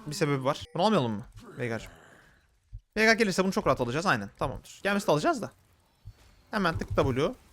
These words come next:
Alabiliyor musun? Tamamdır. Bu saldım arkadaşlar, dikkat ettiyseniz. Maçı taşıyacak kişi ben değilim, Veigar. Ha, şu an ben taşıyorum ama bundan belki bir beş dakika, on dakika sonra taşıyamayabilirim. Her zaman oyunun önünde olmam gerekiyor benim.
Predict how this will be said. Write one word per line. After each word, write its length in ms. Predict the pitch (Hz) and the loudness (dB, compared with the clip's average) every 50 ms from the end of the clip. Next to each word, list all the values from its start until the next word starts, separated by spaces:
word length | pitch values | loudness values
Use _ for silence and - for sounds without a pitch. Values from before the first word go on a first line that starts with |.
| _ _ _ | _ _ _
Alabiliyor 300 | 185 180 190 185 214 185 | 0 0 4 4 4 2
musun? 240 | 147 156 190 247 247 - - - 571 480 - | 2 0 -4 -6 -8 -10 -18 -20 -20 -6 -2
Tamamdır. 400 | - 185 131 113 - - - - - - _ - | 0 0 0 0 -4 -10 -14 -16 -18 -14 _ -4
Bu 120 | 226 208 - | -4 -4 -2
saldım 300 | - - 226 226 233 226 | 2 4 6 8 8 6
arkadaşlar, 340 | 185 143 143 127 143 135 131 | 6 4 2 0 0 -2 0
dikkat 160 | - 143 135 | 0 -2 -2
ettiyseniz. 480 | 127 131 - 170 170 208 - - - - - - - - - - - | -2 -2 0 0 0 0 -2 -4 -12 -18 -20 -20 -20 -20 -14 0 0
Maçı 200 | 175 190 - 220 | 2 2 2 2
taşıyacak 300 | - 220 196 - 240 - | 2 2 4 4 0 2
kişi 140 | - 226 | 4 4
ben 120 | 208 196 175 | 4 4 4
değilim, 180 | 151 127 123 | 2 2 2
Veigar. 360 | 131 131 120 - 98 - - - - - - - - - - - - - - - - - | 2 2 2 0 -4 -10 -14 -16 -16 -16 -16 -20 -20 -20 -20 -20 -20 -20 -20 -18 -2 -2
Ha, 80 | 151 | 0
şu 200 | 139 - - 233 | 0 4 6 8
an 120 | 240 226 214 | 8 10 8
ben 100 | 208 196 | 8 6
taşıyorum 360 | 196 - - 160 175 220 277 | 4 2 2 2 2 4 4
ama 280 | 254 170 127 117 139 | 4 4 4 2 0
bundan 220 | 156 165 165 165 170 | 2 2 4 6 6
belki 360 | 165 165 170 180 170 165 165 | 4 4 4 2 2 2 0
bir 100 | 165 160 | 0 2
beş 200 | 170 165 160 - | 2 2 2 2
dakika, 160 | 151 131 - 151 | -2 -2 0 0
on 100 | 160 143 | 0 0
dakika 140 | 131 - | 0 0
sonra 120 | - 160 165 | 0 -2 -2
taşıyamayabilirim. 600 | - 131 - 147 127 123 120 117 113 104 - - | -2 -2 0 0 0 2 0 0 -2 -4 -2 6
Her 120 | - 208 202 | 6 6 8
zaman 180 | 175 190 185 | 8 6 6
oyunun 180 | 185 190 185 175 | 6 6 6 6
önünde 140 | 170 170 170 | 6 6 6
olmam 200 | 160 143 127 117 | 6 6 4 2
gerekiyor 300 | 113 110 110 - 110 104 | 2 0 0 -2 -2 -2
benim. 120 | 104 | -4